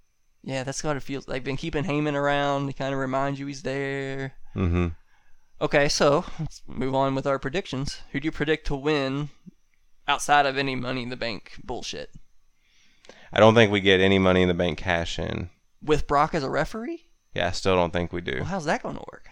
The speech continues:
Speaker 2: I don't know. I just still think they're stretching it out. Are we building to Rollins and Brock one-on-one at SummerSlam?
Speaker 1: Yeah, maybe.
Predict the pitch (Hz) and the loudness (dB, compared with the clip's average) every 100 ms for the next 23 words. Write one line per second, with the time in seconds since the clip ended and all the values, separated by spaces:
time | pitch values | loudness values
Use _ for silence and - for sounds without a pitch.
0 | - - - - - - 110 107 123 98 | -20 -20 -14 -12 -12 -8 -2 2 4 2
1 | 85 - 101 101 95 90 - 104 95 95 | 0 0 2 2 2 0 0 0 0 2
2 | 90 101 98 120 135 135 131 135 127 107 | 2 4 8 8 8 8 10 10 8 4
3 | - 98 101 113 110 101 92 95 104 101 | 2 6 10 10 8 6 4 6 6 6
4 | 101 98 95 95 87 104 104 113 131 139 | 4 4 4 2 2 0 0 -2 -6 -6
5 | 131 - _ _ _ _ _ _ _ _ | -6 -10 _ _ _ _ _ _ _ _
6 | _ - _ _ _ - 127 127 - 143 | _ -20 _ _ _ -12 -8 -8 -6 -8
7 | 143 | -8